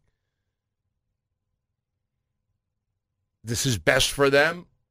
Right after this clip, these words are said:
I will tell you, you pay that much money an hour to, to employees, they will have the best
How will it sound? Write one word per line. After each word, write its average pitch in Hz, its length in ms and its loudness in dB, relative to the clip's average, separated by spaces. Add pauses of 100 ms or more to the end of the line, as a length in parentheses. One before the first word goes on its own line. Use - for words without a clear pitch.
(120)
I 107 100 -4
will 139 280 -4
tell 214 320 2
you, 143 420 -6
you 131 200 -12
pay 202 240 2
that 214 240 0
much 214 200 0
money 214 300 0
an 208 80 2
hour 220 380 2
to, - 240 -6
to 202 200 0
employees, 202 520 2 (260)
they 160 180 2
will 214 260 4
have 170 440 -2
the 127 100 -4
best 147 520 -4